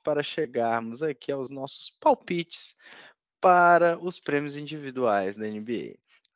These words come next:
Apenas relembrando e fazendo uma colinha aqui, né, que eu tive que fazer, porque a N B A, ela se reinventa, mas desde o ano passado tivemos uma mudança nos nomes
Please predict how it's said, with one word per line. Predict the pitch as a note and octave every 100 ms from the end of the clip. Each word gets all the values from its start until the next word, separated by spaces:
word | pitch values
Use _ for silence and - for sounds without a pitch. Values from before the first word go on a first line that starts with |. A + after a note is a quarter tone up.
| A#3+
Apenas | - G3+ F#3+ C#3 G2 - - -
relembrando | B2 E3 A3 F3+ C#3 B2+ D#3+ G3 F3 A2+
e | A2+
fazendo | - A2 G#2+ G#2+
uma | A2 A2+ _
colinha | - G3 C#3+ D3 F#3 C3
aqui, | A2+ - F#3+
né, | F#3 F#3
que | -
eu | A2+
tive | - G#2+ -
que | B2+
fazer, | - F3+ C3 E3+ -
porque | A2+ - A#2 A2+ G#2+ G#2+ - _ -
a | D3
N | C3+
B | A#2
A, | A2+ A2+ A2+
ela | A2 G2 F#2+
se | - D3+
reinventa, | B2 D#3 F3 C#3+ D3+ F#3+ - E2+ -
mas | A#2+ E3 C#3+ F#2 - - - - - - - _
desde | A#3+ B3+ G#3
o | G3+
ano | F3 F3
passado | G#3 F#3+ - G3 A3 C3 E2 -
tivemos | - G#3 F#3 F#3+ F#3+
uma | F#3+ F#3+ F#3 D#3+ _ _ _ _
mudança | C4+ E3 E3+ D#3 -
nos | D#3+ F3+ C#3+
nomes | C3+ E3+ D3+ G#2 -